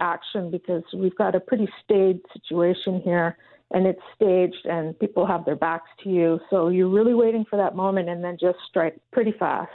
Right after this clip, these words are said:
You have, like, the skill is to really grab a likeness with lightning speed and move on. And plus we're taking notes and we're doing Twitter and we're fo-, running out of the courthouse to get interviews with the families. We're supporting the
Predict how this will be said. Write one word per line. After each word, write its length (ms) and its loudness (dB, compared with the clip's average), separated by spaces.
You 100 0
have, 200 0
like, 260 -2
the 60 -4
skill 240 2
is 140 2
to 60 -8
really 340 2
grab 320 0
a 80 2
likeness 520 -2
with 260 2
lightning 520 -2
speed 320 2
and 200 -2
move 200 2
on. 320 -4
And 140 2
plus 180 0
we're 200 2
taking 360 -2
notes 400 0
and 160 -2
we're 160 2
doing 240 2
Twitter 500 2
and 120 -4
we're 220 -2
fo-, 220 -2
running 440 0
out 160 0
of 80 0
the 80 -4
courthouse 540 -2
to 160 -6
get 260 0
interviews 600 0
with 180 -2
the 80 0
families. 540 2
We're 360 0
supporting 520 0
the 80 0